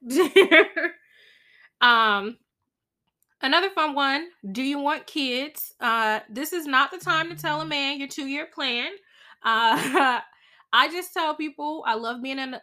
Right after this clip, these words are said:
um, I love being an aunt, and I wouldn't mind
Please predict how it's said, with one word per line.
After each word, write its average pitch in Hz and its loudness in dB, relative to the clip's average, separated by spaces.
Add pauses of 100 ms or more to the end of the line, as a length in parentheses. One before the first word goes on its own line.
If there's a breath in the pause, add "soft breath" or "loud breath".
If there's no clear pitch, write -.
um, 214 -4
I 240 -6
love 233 -6
being 302 -6
an 370 -6
aunt, 269 -2 (160)
and 220 -8
I 220 0
wouldn't 254 -6
mind 240 -2